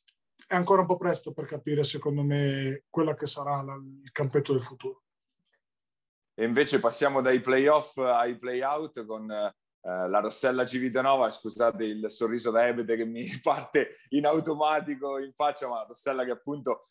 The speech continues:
Speaker 2: ha raggiunto la, la salvezza, vittoria, eh, anche abbastanza, n-,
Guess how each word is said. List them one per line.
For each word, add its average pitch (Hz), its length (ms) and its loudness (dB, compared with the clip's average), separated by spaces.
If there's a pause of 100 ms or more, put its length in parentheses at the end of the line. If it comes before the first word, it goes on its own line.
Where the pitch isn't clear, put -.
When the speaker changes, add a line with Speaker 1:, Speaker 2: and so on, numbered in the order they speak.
(120)
Speaker 2:
ha 104 300 2
raggiunto 120 520 0
la, 107 340 2
la 110 120 -4
salvezza, 120 540 -4
vittoria, 120 580 0
eh, 101 960 -2
anche 160 240 -4
abbastanza, 135 920 0
n-, 127 540 -16